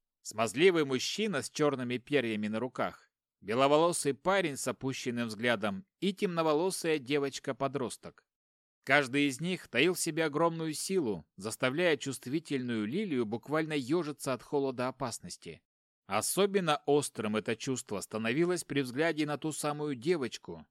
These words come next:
сила которой, казалось, была даже неполной. "Мастера семи звезд",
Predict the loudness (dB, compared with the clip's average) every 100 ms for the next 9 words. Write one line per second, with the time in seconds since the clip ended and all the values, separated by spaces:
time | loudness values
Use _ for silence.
0 | _ -10 -6 -2 2 0 0 -6 -4 -2
1 | -2 -2 -6 -2 0 0 -2 -2 -2 -2
2 | -4 -4 -6 -2 0 0 -4 -12 -18 _
3 | _ _ _ _ _ _ _ _ _ _
4 | _ -18 -14 -12 -10 -10 -12 -12 -12 -10
5 | -8 -8 -8 -8 -8 -10 -10 -10 -12 -12
6 | -10 -10 -10 -12 -14 -18 _